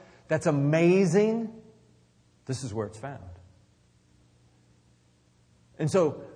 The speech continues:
while we look at it and we think, "Ooh, that's gonna hinder me. That may cause me discomfort. I might not like that." We think submission, "Oh, well, that's not giving me the freedom that I want." But what we don't understand is that that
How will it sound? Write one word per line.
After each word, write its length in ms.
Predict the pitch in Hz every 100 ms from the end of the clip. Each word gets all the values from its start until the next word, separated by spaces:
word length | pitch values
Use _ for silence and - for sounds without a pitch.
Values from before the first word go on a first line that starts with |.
| -
while 180 | 175
we 160 | 175 247
look 180 | 240 -
at 80 | 170
it 40 |
and 80 | 175
we 80 | 175
think, 180 | 175
"Ooh, 240 | 165 220 131
that's 220 | 170 208
gonna 160 | 156 104
hinder 340 | 196 240 127
me. 300 | 104 85 - - - - - - _ -
That 160 | 190
may 140 | 208 170
cause 280 | 170 170 151
me 140 | 175
discomfort. 840 | 160 175 - - 247 - 135 - - _ _ _ -
I 80 | 196
might 220 | 214 170
not 220 | 151 147
like 420 | 147 151 214 196
that." 720 | 139 123 92 87 - - - _ _ _ _ _ _ _ _ _ -
We 100 | 175
think 200 | 185 139
submission, 500 | - 135 226 - 127
"Oh, 200 | 131 233
well, 140 | 170
that's 240 | 135 208 233
not 220 | 170 107
giving 200 | 123 123
me 140 | 127
the 80 | 123
freedom 600 | 127 - 233 233 147 120
that 120 | 120
I 140 | 120 120
want." 260 | 131 185
But 80 | 147
what 160 | 139 190
we 80 | 180
don't 180 | 180
understand 640 | 170 156 139 - 214 190 - - -
is 200 | 190 170
that 340 | 160 165 - -
that 460 | 240 240 202 -